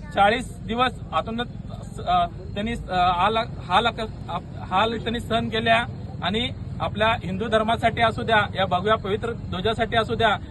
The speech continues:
छत्रपती शिवाजी महाराजांनी निर्माण केलेल्या स्वराज्यासाठी असू द्या, आपलं प्राणाचं बलिदान द-, केलं,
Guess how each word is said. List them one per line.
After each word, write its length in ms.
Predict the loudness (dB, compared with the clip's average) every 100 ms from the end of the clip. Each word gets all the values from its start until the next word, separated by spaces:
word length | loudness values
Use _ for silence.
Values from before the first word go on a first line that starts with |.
| -6
छत्रपती 440 | -4 -2 -2 -2 -4
शिवाजी 360 | -2 0 2
महाराजांनी 480 | 2 2 2 0 -2
निर्माण 380 | -2 -2 0 -2
केलेल्या 320 | -2 -2 -2
स्वराज्यासाठी 600 | -2 0 0 0 0 0
असू 220 | 0 0
द्या, 200 | 2 2 2 -2 -2
आपलं 180 | -2
प्राणाचं 500 | 0 2 2 2 0
बलिदान 600 | 0 0 4 4 4 -2
द-, 60 | -4
केलं, 560 | -4 -4 -2 2 4